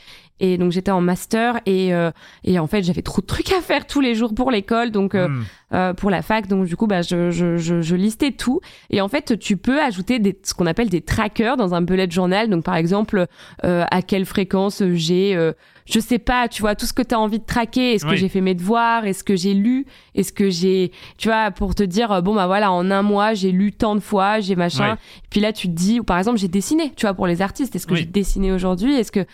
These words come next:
Speaker 1: voilà. Et donc, j'avais ajouté en tracker jeux vidéo parce que justement, je trouvais que je jouais pas assez.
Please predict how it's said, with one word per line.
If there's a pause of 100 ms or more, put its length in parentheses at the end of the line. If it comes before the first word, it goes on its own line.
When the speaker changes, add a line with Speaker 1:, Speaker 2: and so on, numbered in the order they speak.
(200)
Speaker 1:
voilà. (260)
Et
donc,
j'avais
ajouté
en
tracker
jeux
vidéo
parce
que
justement,
je
trouvais
que
je
jouais
pas (160)
assez.